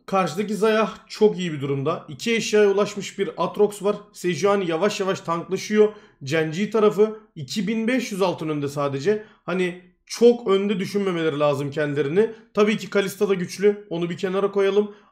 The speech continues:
Ama burada Hanwha Life'ın takım savaşı kazanabileceğini biraz görmüş oldu Genji tarafı. Hatta bu iki bin beş yüz altınlık farkın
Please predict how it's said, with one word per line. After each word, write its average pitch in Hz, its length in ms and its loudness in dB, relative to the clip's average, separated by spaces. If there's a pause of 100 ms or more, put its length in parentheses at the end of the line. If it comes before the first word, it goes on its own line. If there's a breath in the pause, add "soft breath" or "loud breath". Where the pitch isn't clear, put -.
Ama 185 240 2
burada 196 400 2 (140)
Hanwha 175 400 0
Life'ın 208 400 0
takım 180 260 -4
savaşı 196 320 -2
kazanabileceğini 180 920 0 (240)
biraz 202 500 2
görmüş 185 400 0
oldu 147 200 0
Genji 139 380 -2
tarafı. 139 420 -2 (420 soft breath)
Hatta 170 380 0
bu 190 100 -2
iki 190 240 -6
bin 180 200 -6
beş 196 220 4
yüz 180 100 -2
altınlık 190 480 -2
farkın 190 460 0